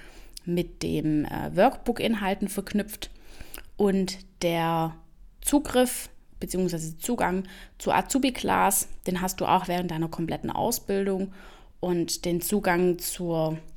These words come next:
Untergruppe von erfolgreicher Ausbildung, den kannst du tatsächlich auch während deiner kompletten Ausbildungszeit entsprechend nutzen. Zwischen den verschiedenen Modulen, habe ich ja vorher schon gesagt, gibt es Quizlektionen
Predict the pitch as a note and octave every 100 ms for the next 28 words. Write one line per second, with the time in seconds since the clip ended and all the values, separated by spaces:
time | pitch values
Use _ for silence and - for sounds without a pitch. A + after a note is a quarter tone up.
0 | - - - - A#3 A3 - G#3 G3+ F#3+
1 | F#3+ - F#3+ F3 D#3+ D#3 - D#3+ D#3 D#3
2 | D#3+ - F3+ G3+ - F#3 F3+ F#3 - -
3 | - - - E3 F#3 E3+ E3+ E3+ D#3+ E3
4 | E3 - - D#3+ D#3+ D#3 E3 D3+ D#3+ -
5 | E3+ D#3 D3 E3+ C3 C#3+ - D#3 D#3+ E3+
6 | - - D#3 D3+ D#3 F#3 - - - -
7 | C#4+ G#3+ G#3 - - - - - - -
8 | - - - - - - - - - -
9 | - - - - - - - - - -
10 | - - - C4+ D4+ C4 G#3+ A3 G#3+ G#3
11 | - - - - - - - - A3 -
12 | A3+ B3 A#3+ G#3+ G3+ F#3+ G3 G#3 C4 G#3
13 | F#3+ G3+ F#3 G3+ G#3+ A3 F3+ F3 F3 G3
14 | - G#3 - - - - B3+ D4 C4+ C4
15 | - - A3 A3+ A#3 A#3